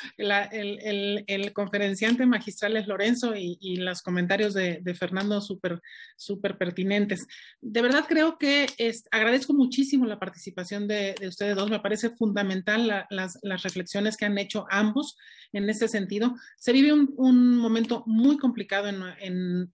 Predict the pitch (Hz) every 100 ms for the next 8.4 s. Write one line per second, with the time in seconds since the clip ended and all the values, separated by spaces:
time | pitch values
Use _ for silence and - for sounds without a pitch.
0 | - 214 208 202 196 - 190 190 247 247
1 | 202 180 175 196 220 233 196 175 190 202
2 | 196 - 202 185 190 208 - 190 175 190
3 | - - 208 220 233 214 214 220 208 208
4 | - - - 202 214 214 233 196 185 262
5 | - - - _ _ - 202 214 214 254
6 | 233 226 214 208 208 214 214 196 185 214
7 | 196 180 185 175 208 220 220 190 190 202
8 | 196 220 214 -